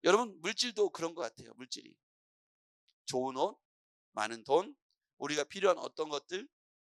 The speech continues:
며칠 뿐인 것 같아요. 그렇지 않나요? 남자들도 느껴봅니다.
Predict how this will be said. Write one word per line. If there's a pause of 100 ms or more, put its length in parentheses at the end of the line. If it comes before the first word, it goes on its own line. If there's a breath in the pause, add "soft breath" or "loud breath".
(960 soft breath)
며칠
뿐인
것
같아요. (800)
그렇지
않나요? (540)
남자들도
느껴봅니다.